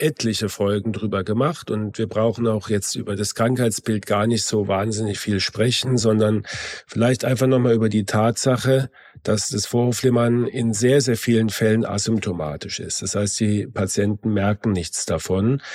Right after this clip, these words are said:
und wir reden hier von dreißig bis vierzig Prozent, ja. Und das ist ja eigentlich schön für unsere Patienten, aber, ähm, natürlich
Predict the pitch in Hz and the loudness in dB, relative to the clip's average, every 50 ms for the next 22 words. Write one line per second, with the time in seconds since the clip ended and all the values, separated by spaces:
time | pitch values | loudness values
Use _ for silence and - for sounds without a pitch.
0 | - - - - - - 110 110 110 110 95 110 113 113 98 123 117 113 104 - | -12 -12 -12 -12 -8 -2 2 2 4 4 6 6 4 4 4 2 2 2 2 2
1 | 107 107 101 - 101 95 107 110 101 117 110 - - 110 - - - 113 104 - | 0 0 0 2 2 2 2 2 0 0 -2 -2 -2 -2 -2 0 0 0 0 0
2 | - - 104 - - - - 101 90 - - 98 87 80 76 67 - - - _ | -2 -4 -4 -6 -4 -2 -2 -2 0 0 0 0 0 0 -2 -4 -6 -8 -10 _
3 | _ _ - 110 95 95 113 139 143 _ _ - - - - - - - - - | _ _ -8 -4 -2 0 0 -2 -2 _ _ -20 -18 -16 -16 -16 -16 -18 -18 -20
4 | - _ _ _ _ _ - - - 110 110 110 110 107 101 101 - - - - | -20 _ _ _ _ _ -8 -2 2 4 4 6 4 4 2 0 -2 -6 -8 -10
5 | _ _ _ _ _ - - 120 117 - - - 151 135 120 - - 131 123 120 | _ _ _ _ _ -2 0 0 2 0 0 0 0 0 2 2 4 4 6 6
6 | 120 120 117 113 107 _ _ _ _ _ _ _ _ _ - 107 110 117 120 113 | 6 4 2 0 -2 _ _ _ _ _ _ _ _ _ 0 2 4 4 4 4
7 | 117 107 104 - - - 147 143 123 123 156 175 151 - 131 127 110 110 95 104 | 2 2 0 2 2 4 4 6 4 4 2 0 -2 -2 -2 0 0 0 0 -2
8 | 104 82 101 101 98 - - 104 104 107 117 113 - 147 170 202 214 202 _ _ | -2 -2 -2 -2 -2 0 0 0 0 0 0 -2 -2 -2 -2 -2 -4 -6 _ _
9 | _ - - _ _ _ _ - - - - - 113 107 107 113 143 143 160 175 | _ -20 -20 _ _ _ _ -20 -20 -12 -6 -2 0 2 2 2 2 2 2 0
10 | 170 139 - _ _ _ - 185 160 127 127 127 123 123 120 120 113 - - 123 | -2 -4 -8 _ _ _ -8 -2 0 2 2 4 4 4 2 2 0 -2 -4 -2
11 | 143 127 117 - - 131 127 127 135 139 - - - - - - - - | 0 0 0 2 4 4 4 4 2 0 0 -2 -4 -4 -4 -6 -8 -10